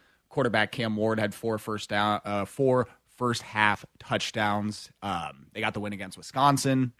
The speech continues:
obviously, a couple weeks ago. Yeah, they're looking, um, they're looking damn good. So that will be a great matchup next week. Good test for the Ducks. Away game,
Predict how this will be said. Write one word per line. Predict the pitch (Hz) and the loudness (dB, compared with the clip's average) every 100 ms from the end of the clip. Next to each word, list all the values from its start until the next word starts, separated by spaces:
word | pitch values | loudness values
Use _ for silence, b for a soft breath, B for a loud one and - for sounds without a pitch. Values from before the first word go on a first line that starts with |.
| - | -6
obviously, | 113 113 117 120 117 | -2 -2 -2 -2 -4
a | |
couple | 110 117 | -4 -6
weeks | 113 110 | -4 -4
ago. | - 113 113 104 b b b b | -2 2 2 0 b b b b
Yeah, | 104 82 | -6 -2
they're | 113 147 | 2 6
looking, | 156 139 120 | 6 6 4
um, | 113 101 87 80 82 _ _ _ | 4 2 0 -6 -12 _ _ _
they're | 120 | -2
looking | 143 117 | 0 2
damn | 98 90 87 | 0 -4 -6
good. | 71 - - | -14 -20 -8
So | 131 | 0
that | 123 | 2
will | 143 | 2
be | 123 | 2
a | 101 | 0
great | 92 98 107 98 | -2 -6 -4 -4
matchup | 95 90 92 | -4 -6 -6
next | 95 92 | -10 -10
week. | 104 90 90 | -10 -10 -4
Good | 175 | -2
test | 160 175 185 | 2 0 2
for | 123 | -2
the | |
Ducks. | 101 90 - | -2 -2 -4
Away | 104 110 123 | -2 2 4
game, | 151 151 156 | 4 2 -2